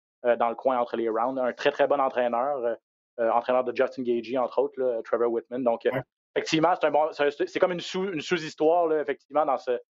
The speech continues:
Speaker 1: dans ce combat-là. Puis c'est assez rare, Pat, que deux, deux coéquipiers,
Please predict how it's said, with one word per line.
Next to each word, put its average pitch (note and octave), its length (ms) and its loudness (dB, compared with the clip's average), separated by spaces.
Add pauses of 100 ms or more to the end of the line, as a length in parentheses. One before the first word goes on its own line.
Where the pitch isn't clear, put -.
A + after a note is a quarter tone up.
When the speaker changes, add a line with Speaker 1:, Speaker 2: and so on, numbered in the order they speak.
(360)
Speaker 1:
dans C3 100 6
ce C3 80 -4
combat-là. C3 380 2
Puis - 120 -12
c'est - 100 -2
assez D3 200 2
rare, D3+ 280 4
Pat, F3 240 2
que C#3+ 80 0
deux, C3+ 680 -2 (160)
deux C#3 300 -2 (420)
coéquipiers, D#3 400 0